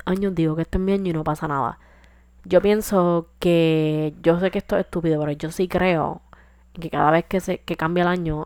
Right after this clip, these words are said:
es-, este es tu tiempo de hacerlo. Y puede ser que en el mismo año, en seis meses lo haga. Pero yo me refiero a que a veces necesitamos como que salir de ese pésimo año, hacer el cambio realmente.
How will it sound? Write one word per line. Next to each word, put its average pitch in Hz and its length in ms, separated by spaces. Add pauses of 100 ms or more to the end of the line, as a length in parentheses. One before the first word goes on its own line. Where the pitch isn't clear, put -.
(100)
es-, 165 140 (200)
este - 260
es - 60
tu 220 300
tiempo 202 800 (120)
de 160 600 (340)
hacerlo. 160 580 (540)
Y 190 280
puede 170 220
ser 208 180
que - 100
en 185 100
el 170 80
mismo 175 300
año, 208 360
en 160 120
seis 160 180
meses 175 260
lo 147 140
haga. - 260 (360)
Pero 160 160
yo 147 140
me 180 100
refiero 220 440
a 165 120
que 156 280 (340)
a 160 140
veces 190 320
necesitamos 175 720
como 165 260
que 156 440
salir 180 680 (220)
de 175 140
ese 180 180
pésimo 185 540
año, 175 640 (420)
hacer 180 320
el 214 120
cambio 175 400
realmente. 151 640